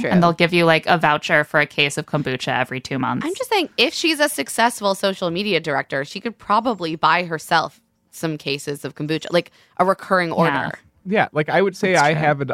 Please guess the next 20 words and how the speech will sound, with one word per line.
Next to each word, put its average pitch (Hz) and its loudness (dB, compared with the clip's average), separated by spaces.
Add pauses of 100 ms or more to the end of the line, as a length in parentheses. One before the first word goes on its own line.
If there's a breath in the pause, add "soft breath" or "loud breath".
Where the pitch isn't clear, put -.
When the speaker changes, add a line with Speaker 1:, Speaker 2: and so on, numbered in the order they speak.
Speaker 3:
unlimited 120 0
supply 110 2
of 95 -2
coffee 117 2
'cause 101 -6
I 98 -2
can 107 -6
always 107 0 (280)
afford 110 0 (120)
to 95 -2 (100)
Speaker 1:
<laughs> - -16
Speaker 3:
go 98 4
out 101 2
and - -6
Speaker 1:
Have, 180 4
Speaker 3:
buy - 0
myself 190 -2
Speaker 1:
right. 403 4
Speaker 3:
a - 0
coffee. 120 -2